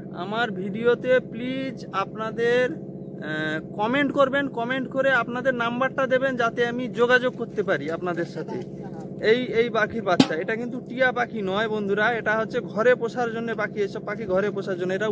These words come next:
উঠতেও পারে, কথাও বলতে পারে। হ্যাঁ, তবে কথা বলা শিখাতে হবে এদেরকে, এদেরকে না শিখালে এরা বলতে পারবে না। এই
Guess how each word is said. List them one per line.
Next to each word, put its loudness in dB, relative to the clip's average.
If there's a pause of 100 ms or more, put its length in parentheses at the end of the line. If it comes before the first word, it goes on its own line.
উঠতেও 0
পারে, 2 (120)
কথাও -2 (100)
বলতে 4
পারে। 4 (920)
হ্যাঁ, 0 (180)
তবে 2 (380)
কথা -2
বলা 4 (200)
শিখাতে 4
হবে 0
এদেরকে, -4 (600)
এদেরকে 0
না 0 (140)
শিখালে 2
এরা 4 (100)
বলতে 2
পারবে 2
না। -8 (720)
এই 6